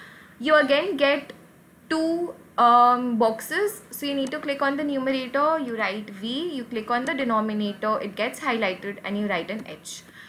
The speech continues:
So this was the first symbol, uh, first equation. I think it just took me thirty seconds to write this.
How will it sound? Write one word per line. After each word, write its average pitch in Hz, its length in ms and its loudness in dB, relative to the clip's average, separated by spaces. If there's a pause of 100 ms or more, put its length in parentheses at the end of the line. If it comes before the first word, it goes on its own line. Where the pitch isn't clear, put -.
(280)
So 294 80 -4
this 330 220 -2
was 330 200 2
the 415 100 0
first 269 380 0
symbol, 254 420 -2 (180)
uh, 240 100 0
first 254 340 0
equation. 277 460 -6
I 269 120 -2
think 277 280 -6
it 254 120 -6
just 277 260 -8
took 247 280 -6
me 254 400 -4 (200)
thirty 220 280 -2
seconds 294 440 -10
to 320 100 -10
write 285 300 -6
this. 440 280 -4